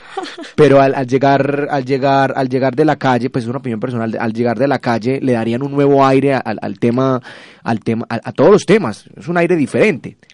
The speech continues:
Speaker 2: pero políticamente yo creo que en estos momentos, como él, él tiene varias implicaciones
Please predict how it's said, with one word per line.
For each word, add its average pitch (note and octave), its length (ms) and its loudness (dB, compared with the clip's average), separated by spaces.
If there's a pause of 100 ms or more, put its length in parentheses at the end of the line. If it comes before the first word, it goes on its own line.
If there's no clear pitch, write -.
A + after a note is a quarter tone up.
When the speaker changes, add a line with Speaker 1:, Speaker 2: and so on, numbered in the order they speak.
(180)
Speaker 2:
pero G3+ 420 6
políticamente D3 760 -2
yo E3+ 120 2
creo E3+ 200 0
que D3 80 -2
en C3 60 -6
estos D#3 200 -6
momentos, C3 560 -4 (320)
como B2+ 500 2 (160)
él, C#3+ 540 -2
él B2+ 160 -8
tiene E3 220 0
varias D#3+ 280 0
implicaciones B2+ 680 -6